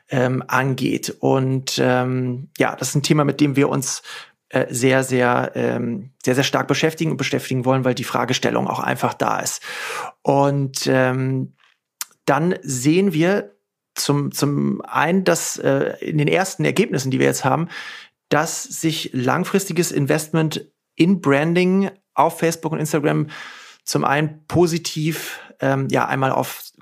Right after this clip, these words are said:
kurzfristige, äh, Abverkäufe auswirkt, aber auch dann, du hast den Multiplier beschrieben, ähm, auch letztendlich, äh, auf den langfristigen Abverkaufserfolg, ähm, auszahlt. Und da bin ich sehr gespannt, wie es da weitergeht, ähm,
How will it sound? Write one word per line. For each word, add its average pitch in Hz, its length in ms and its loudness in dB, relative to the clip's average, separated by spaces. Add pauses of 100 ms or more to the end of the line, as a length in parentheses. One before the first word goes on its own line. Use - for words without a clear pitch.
(220)
kurzfristige, 196 800 2
äh, 165 60 2
Abverkäufe 185 720 0
auswirkt, 185 420 -2
aber 165 520 2
auch 151 180 0
dann, 151 260 -2
du 143 80 -2
hast 135 240 -4
den 131 100 0
Multiplier 135 720 2
beschrieben, 139 460 -2 (480)
ähm, 143 340 0 (540)
auch 147 260 2 (420)
letztendlich, 156 840 0
äh, 135 120 -2
auf 135 200 0
den 151 120 2
langfristigen 143 680 -2
Abverkaufserfolg, 127 1200 -2
ähm, 123 300 -2
auszahlt. 123 1000 -2 (300)
Und 127 320 -4
da 143 100 2
bin 156 100 2
ich 139 140 0
sehr 160 400 2
gespannt, 170 420 0
wie 165 60 -4
es 156 80 -6
da 147 160 2
weitergeht, 185 760 -2
ähm, 143 540 -2